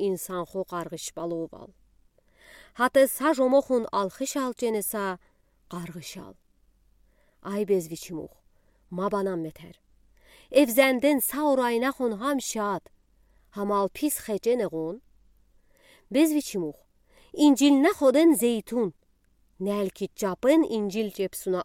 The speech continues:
ակենան, էլախոյ օրայնախուն ուղալա խեճեյսունա ալակեթեր։ Հեգի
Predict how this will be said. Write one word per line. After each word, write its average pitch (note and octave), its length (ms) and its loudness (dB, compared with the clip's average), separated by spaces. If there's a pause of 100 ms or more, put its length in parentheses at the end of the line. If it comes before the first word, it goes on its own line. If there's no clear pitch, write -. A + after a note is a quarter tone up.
ակենան, F#3 500 -6 (1040)
էլախոյ A3+ 540 4
օրայնախուն A3+ 720 2
ուղալա G3+ 480 -2
խեճեյսունա F#3+ 680 -4
ալակեթեր։ E3 520 -16 (800)
Հեգի G#3+ 500 2